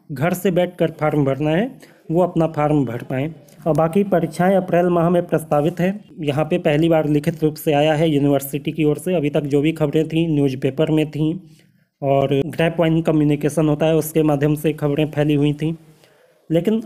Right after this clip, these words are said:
officially पहली बार यहाँ पे आया है कि अप्रैल माह में परीक्षाएं प्रस्तावित हैं। तो ये बात आपकी अब निन्यानवे दशमलव नौ नौ परसेंट confirm हो गई है कि अप्रैल में आपका exam चालू हो जाना है। इस हिसाब से तैयारी करना चालू कर दीजिए। बहुत होगा तो दस पाँच दिन आगे पीछे होगा,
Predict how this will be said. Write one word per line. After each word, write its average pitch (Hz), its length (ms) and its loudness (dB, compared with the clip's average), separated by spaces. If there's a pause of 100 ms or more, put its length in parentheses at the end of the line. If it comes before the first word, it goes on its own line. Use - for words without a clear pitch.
officially 170 560 0
पहली 165 320 2
बार 156 180 2
यहाँ 147 220 0
पे 151 160 0
आया 139 200 2
है 180 140 2
कि 202 180 -2
अप्रैल 156 380 0
माह 147 220 2
में 175 180 0
परीक्षाएं 147 460 -2
प्रस्तावित 123 580 -10
हैं। 135 120 -14 (500)
तो 160 60 2
ये 170 140 4
बात 170 240 0
आपकी 180 300 0
अब 185 120 2
निन्यानवे 156 640 2
दशमलव 160 400 2
नौ 156 220 2
नौ 175 160 2
परसेंट 160 420 -2
confirm 147 400 -2
हो 143 100 0
गई 147 140 2
है 196 120 2
कि 196 140 -2
अप्रैल 160 440 0
में 175 140 2
आपका 147 280 0
exam 139 380 0
चालू 143 340 -2
हो 143 120 2
जाना 147 240 2
है। 180 160 -4 (760)
इस 175 220 -2
हिसाब 160 240 2
से 160 160 -6
तैयारी 151 320 2
करना 147 320 2
चालू 147 240 0
कर 147 180 0
दीजिए। 175 240 0
बहुत 175 260 0
होगा 185 200 4
तो 185 180 0
दस 165 260 -2
पाँच 165 220 0
दिन 165 200 0
आगे 156 200 2
पीछे 156 300 -4
होगा, 127 340 -2